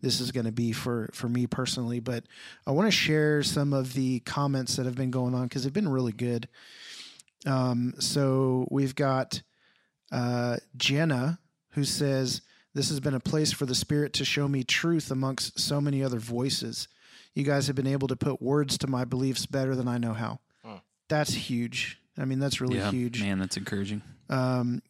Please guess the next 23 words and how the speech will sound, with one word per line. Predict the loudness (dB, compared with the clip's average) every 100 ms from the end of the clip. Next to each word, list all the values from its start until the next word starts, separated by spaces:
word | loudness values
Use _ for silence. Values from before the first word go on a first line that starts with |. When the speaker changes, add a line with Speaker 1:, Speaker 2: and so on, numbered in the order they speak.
| _ _ -14 -2
Speaker 1:
Andrew | 0 2 2 2
says, | 0 -2 0
"You | 0
guys | 2 2 0
have | -2 -2
been | 0 0 0
the |
catalyst | -2 -2 0 2 2 0 -2
to | -6
countless | -4 -2 -2 0 0 -2
important | -2 -2 -2 -4
conversations | -4 -2 -2 -2 -2 -2 -4 -4 -6 -14 -20 -12 -6
about | 0 0 0
why | 0 0
the | 0
church | 0 0 -2 -4 -2
does | -2 -2
some | -2 -2
of |
the | -2
things | -4 -4 -2
it | -4
does. | -4 -4 -6